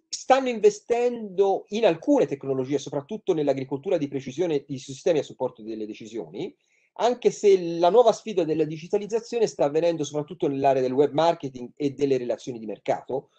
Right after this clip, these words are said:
quindi più in ottica marketing. Eh, un aspetto importante è che non basta in-, investire in tecnologia, ma devi investire in orga-, in cultura, organizzazione e politiche di formazione. Quindi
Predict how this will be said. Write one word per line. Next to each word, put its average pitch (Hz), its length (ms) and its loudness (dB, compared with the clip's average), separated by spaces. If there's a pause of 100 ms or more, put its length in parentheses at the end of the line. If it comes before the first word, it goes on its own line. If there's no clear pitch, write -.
(120)
quindi 127 260 -8
più 139 360 0 (320)
in 123 140 -4
ottica 127 300 -2
marketing. 113 600 -6 (520)
Eh, 151 480 8
un 202 140 4
aspetto 262 340 4
importante 240 600 0
è - 60 0
che 202 120 6
non 196 260 6
basta 202 300 4
in-, 143 240 0
investire 156 580 -4
in 156 140 0
tecnologia, 156 540 -2
ma 139 100 2
devi 147 160 -4
investire 143 420 -4
in 139 100 2
orga-, 143 280 2
in 151 180 0
cultura, 175 480 4
organizzazione 143 640 2
e - 60 -2
politiche 143 380 -2
di 113 80 -8
formazione. 120 800 -2 (260)
Quindi 165 320 -2